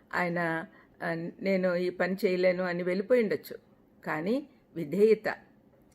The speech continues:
తండ్రి అయిన దేవుడు ఒక ప్రణాళిక ఏర్పరిచాడు, కుమారుడు నెరవేరుస్తున్నాడు,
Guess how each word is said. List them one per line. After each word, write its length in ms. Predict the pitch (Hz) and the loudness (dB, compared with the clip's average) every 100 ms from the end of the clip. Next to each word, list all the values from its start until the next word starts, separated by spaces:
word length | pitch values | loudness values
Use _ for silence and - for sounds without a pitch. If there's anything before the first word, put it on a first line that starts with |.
| _ | _
తండ్రి 320 | 190 170 214 214 | -2 2 6 6
అయిన 380 | 196 190 160 - _ _ _ _ _ 160 | 6 0 -2 -6 _ _ _ _ _ -2
దేవుడు 560 | 180 185 202 226 233 - | 2 4 4 4 2 -2
ఒక 420 | 170 170 151 139 - | -4 -2 -2 -4 -4
ప్రణాళిక 500 | 151 160 190 214 208 | -4 0 2 2 2
ఏర్పరిచాడు, 760 | 180 - 175 - 190 165 240 294 - _ - | -2 0 -4 -2 -4 0 -2 -2 -16 _ -4
కుమారుడు 440 | 175 180 190 185 | 0 2 2 0
నెరవేరుస్తున్నాడు, 1080 | 170 151 160 185 202 - 185 160 143 214 | 0 0 0 0 -2 -2 -4 -2 -2 -2